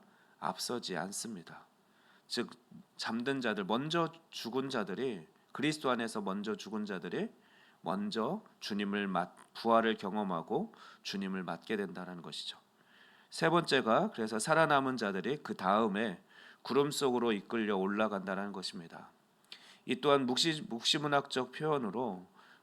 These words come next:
우리가 다른 차원으로 같이 들어간다라는 것을 그 당시 이해할 수 있는 의미로 그렇게 묘사하고 있는 것이죠. 본문에서 예수님의 재림에 대해 우리가 알 수 있는 네 번째 사실은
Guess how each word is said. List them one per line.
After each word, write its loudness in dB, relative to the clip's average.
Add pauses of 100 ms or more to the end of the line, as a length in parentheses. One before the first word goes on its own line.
우리가 6
다른 8
차원으로 4 (280)
같이 0
들어간다라는 2 (460)
것을 -2
그 -12
당시 2
이해할 2
수 -6
있는 -4
의미로 -8 (340)
그렇게 -14
묘사하고 -4
있는 -10
것이죠. -16 (960)
본문에서 6
예수님의 8
재림에 8
대해 8
우리가 10
알 8
수 -2
있는 2
네 4
번째 0
사실은 -4